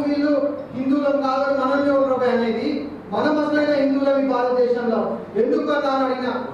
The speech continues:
అడిగితే గుళ్ళో రాలేకపోయినా అంటరానితనం ఉన్నా మనం ఒక బండలోనే రాముని చూసుకున్నాం, బండలోనే వెంకటేశ్వర స్వామిని చూసుకున్నాం, బండలోనే మారలేదనే విషయాన్ని తెలియజేసినటువంటి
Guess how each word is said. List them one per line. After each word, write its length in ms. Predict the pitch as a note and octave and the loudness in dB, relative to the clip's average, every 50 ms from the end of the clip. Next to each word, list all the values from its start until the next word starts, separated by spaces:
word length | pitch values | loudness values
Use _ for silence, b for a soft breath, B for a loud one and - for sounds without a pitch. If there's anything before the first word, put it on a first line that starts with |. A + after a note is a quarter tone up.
| - - A3+ | -6 -2 0
అడిగితే 400 | C4 D4 D4+ D4 - D4+ D#4 D#4+ D#4+ D#4+ D#4+ - - - G3 | 0 2 0 0 0 0 2 2 2 2 0 -2 -6 -4 -2
గుళ్ళో 240 | C4+ D4 D4 D4 D4 C#4+ D4 | 0 2 2 4 4 4 2
రాలేకపోయినా 600 | D4 C#4+ D4 D#4 D#4 D4+ D4 D4 D4 D4 D4 D4 - - - - - A3+ | 2 0 -2 -4 -4 -2 0 0 2 2 2 2 0 -2 -4 -6 -4 -2
అంటరానితనం 600 | C4 C#4+ C#4+ D4 D4 D4 D4 D4 D4 D4 D4 D4 D4 C#4+ | 0 0 0 0 2 2 0 0 0 0 0 2 2 2
ఉన్నా 200 | D4 E4 E4 D4+ - - - - - - - | 2 2 2 0 0 -2 -4 -6 -10 -4 -2
మనం 200 | C#4+ D4 D4+ D4 D4+ C#4+ - - - - C4+ | 0 2 2 2 0 -2 -4 -4 -2 -2 0
ఒక 80 | C#4 C4+ C4+ C4 | 2 2 2 2
బండలోనే 500 | C4+ C#4+ D4+ D4 D4 D4 D4 D4 D4 C#4 C4+ - - - - G3+ | 2 2 2 2 2 2 2 2 2 2 2 0 -4 -4 -4 -2
రాముని 360 | A3+ A#3 C#4+ D4+ D4+ D4 D4 C#4+ C#4+ | 0 2 2 2 2 2 0 0 0
చూసుకున్నాం, 460 | C#4+ C#4+ C#4+ C#4+ C#4+ C#4 C#4+ C#4+ C#4 C#4 C4+ | 0 0 0 -2 -2 0 0 0 2 2 2
బండలోనే 380 | C4+ C4+ D4 C4+ C#4+ C#4+ C#4+ C4 | 2 2 2 2 2 2 2 2
వెంకటేశ్వర 420 | C4 C4+ C4+ - C#4+ C#4+ D4 D4 C#4+ C#4+ | 2 2 2 2 2 2 2 0 0 2
స్వామిని 300 | C#4+ C#4 C#4 D4+ D4 - | 2 2 2 2 0 0
చూసుకున్నాం, 380 | D4 C4+ C#4 C#4 C#4+ D4 C#4+ C#4 C#4+ | 0 -2 -2 0 0 2 2 2 2
బండలోనే 440 | C4+ C4+ C#4 C4+ C#4+ C#4+ C#4+ C#4+ C#4 B3 B3 B3 A3 G#3 | 2 2 2 2 2 2 2 2 2 2 2 2 2 2
మారలేదనే 540 | G3+ - C4 C#4 C#4 C#4 C#4 C4+ C4+ B3+ B3 A3+ | 0 0 0 2 2 4 4 4 2 2 0 -2
విషయాన్ని 400 | A#3 A3+ A3+ A3 A3+ A3 A3+ A3 - - - - - - - - | -2 -2 -2 -2 -2 -2 -2 -2 -4 -4 -6 -8 -10 -12 -4 0
తెలియజేసినటువంటి 920 | G3+ G#3+ B3 B3 B3 A#3+ A3+ A#3 A3+ A3 G#3+ G#3 - G#3 G#3 G#3 G#3+ G#3 | 2 2 4 4 4 2 2 0 0 -2 -2 -4 -6 -6 -6 -6 -2 0